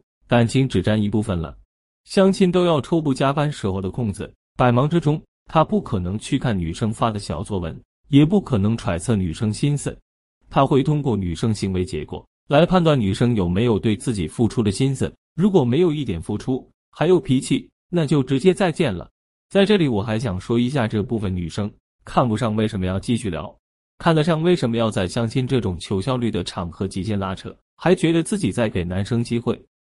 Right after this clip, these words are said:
你到底知道你想要什么样的男朋友吗？如果你不能确定这些问题，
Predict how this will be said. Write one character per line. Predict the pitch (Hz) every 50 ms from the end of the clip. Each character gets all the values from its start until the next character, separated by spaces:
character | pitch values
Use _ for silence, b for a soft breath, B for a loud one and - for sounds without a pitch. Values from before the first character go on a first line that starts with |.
| _ _ _ _
你 | - 120 135
到 | 135 190 185
底 | 156 143 113 92
知 | - 151 156
道 | 160 143 117
你 | 107 101 104
想 | 101 - 101 90
要 | 92 95 98
什 | - - 107
么 | 104 120
样 | 147 147 143
的 | 123 104
男 | 92 90 101
朋 | 104 113 110 110
友 | 123 131
吗？ | 120 95 90 - - _ _ _ _ _ _ _
如 | 147 175 214
果 | 196 196 190
你 | 180 143 117
不 | - 180 180
能 | 156 117 113
确 | 117 - - 170
定 | 156 147 123 104
这 | - 139 135
些 | - 135
问 | 127 120 107 98
题， | - 90 -